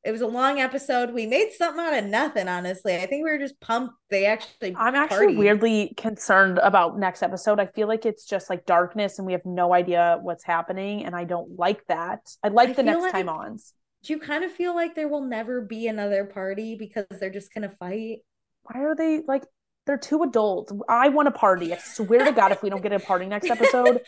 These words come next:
Speaker 1: <laughs>
Speaker 2: I'm gonna lose it.
Speaker 1: Kyle's birthday, right?
Speaker 2: Yeah. Yep,
Speaker 1: We
Speaker 2: yep,
Speaker 1: have
Speaker 2: yep.
Speaker 1: to.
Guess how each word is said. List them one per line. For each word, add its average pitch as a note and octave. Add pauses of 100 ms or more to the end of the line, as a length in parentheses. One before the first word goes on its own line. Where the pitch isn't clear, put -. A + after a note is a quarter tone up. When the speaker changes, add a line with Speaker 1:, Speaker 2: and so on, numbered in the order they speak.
Speaker 1:
<laughs> -
Speaker 2:
I'm A3+
gonna A#3+ (140)
lose G3
it. E3
Speaker 1:
Kyle's E4
birthday, D4+
right? G3+ (680)
Speaker 2:
Yeah. F#3
Yep, A3+
Speaker 1:
We A#3
Speaker 2:
yep, A#3
Speaker 1:
have C4+
Speaker 2:
yep. G#3+
Speaker 1:
to. F#3